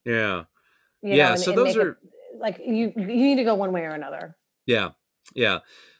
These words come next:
Speaker 2: And, and I, I mean, there's always those, uh,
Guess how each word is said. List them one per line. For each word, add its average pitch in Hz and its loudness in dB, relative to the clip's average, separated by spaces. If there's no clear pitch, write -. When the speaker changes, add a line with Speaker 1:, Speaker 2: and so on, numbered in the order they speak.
Speaker 2:
And, 143 0
and 139 -4
I, 151 -4
I 165 -2
mean, 175 0
there's 208 0
always 233 4
those, 147 0
uh, 110 -2